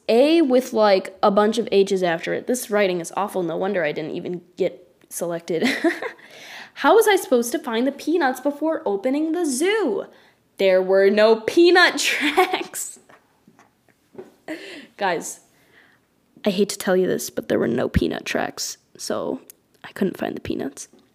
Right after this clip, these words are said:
At seven fifteen, two eleven-year-old girls came to the gateway. I asked the girls if they could help me solve the mystery. The blonde girl said, "I'm Hannah. That's Sarah." She pointed to the red-haired girl. "We'd love to solve the mystery," Sarah replied.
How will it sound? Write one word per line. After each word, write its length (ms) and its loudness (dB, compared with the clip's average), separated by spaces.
At 140 2
seven 320 4
fifteen, 600 -4
two 360 -2
eleven-year-old 840 2
girls 300 -2
came 280 -6
to 100 -10
the 60 -6
gateway. 560 -4
I 100 4
asked 200 2
the 60 0
girls 320 0
if 100 -4
they 80 -6
could 140 -8
help 180 -4
me 80 -6
solve 300 -4
the 80 0
mystery. 560 -4
The 80 2
blonde 320 2
girl 220 6
said, 340 4
"I'm 200 4
Hannah. 560 0
That's 280 -2
Sarah." 500 0
She 180 -2
pointed 280 2
to 80 -6
the 80 2
red-haired 440 0
girl. 320 -6
"We'd 220 6
love 340 2
to 80 -12
solve 240 -2
the 80 -4
mystery," 580 -6
Sarah 300 -2
replied. 400 -2